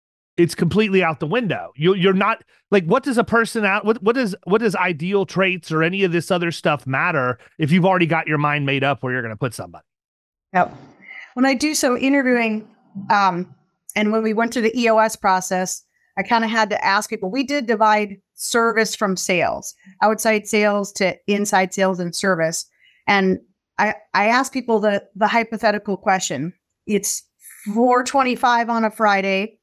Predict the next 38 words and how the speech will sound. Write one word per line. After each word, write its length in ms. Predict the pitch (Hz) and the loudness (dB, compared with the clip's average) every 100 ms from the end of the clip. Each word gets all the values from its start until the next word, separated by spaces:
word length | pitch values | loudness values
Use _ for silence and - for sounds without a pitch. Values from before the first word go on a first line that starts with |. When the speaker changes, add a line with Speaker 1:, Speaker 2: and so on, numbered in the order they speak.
| _ _ _ - | _ _ _ -4
Speaker 2:
and 420 | 220 208 196 185 | 0 2 2 0
you're 220 | 180 220 | 0 -2
trying 220 | 226 240 226 | 0 0 2
to 80 | |
head 160 | 214 226 | 2 4
out 120 | 214 | 4
of 120 | 208 | 2
town, 340 | 208 214 202 202 | 0 0 2 0
and 160 | 190 | 0
you 120 | 202 214 | -2 -2
get 280 | 208 185 | -2 -2
two 160 | - 262 | -2 -4
phone 240 | 247 214 | 0 0
calls. 380 | 202 180 - - _ _ | 0 -4 -6 -8 _ _
One's 240 | 208 226 233 | 0 2 0
a 40 | |
client 400 | 233 247 226 220 | -2 0 0 0
asking 400 | 185 208 - 220 | 0 -2 0 0
about 220 | 196 190 - | 2 0 2
adding 300 | 208 202 196 | 0 2 -2
a 40 | |
car, 500 | 190 202 196 202 208 | -4 0 2 2 2
and 160 | 202 190 | 0 0
one's 220 | 202 214 | 0 -2
a 40 | 202 | -4
client 440 | - 202 196 - | -2 0 0 -2
saying, 460 | - 196 190 190 185 _ _ _ - | 0 2 2 -2 -8 _ _ _ 0
uh, 180 | 196 175 | 0 0
"Prospect, 500 | 220 202 - 190 - | 0 -2 0 -2 0
I 160 | 196 196 | 0 2
need 180 | 202 | 2
a 220 | 190 185 175 | 2 2 2
new 220 | 202 208 | 0 -2
policy." 720 | 196 196 175 160 - - - _ _ _ _ _ _ | 0 0 0 -4 -10 -14 -20 _ _ _ _ _ _
One 420 | 190 185 233 262 294 | 0 2 4 4 2
of 160 | 269 | 0
those 260 | 240 226 220 | 2 2 0
two, 340 | - 226 202 | -4 -2 -2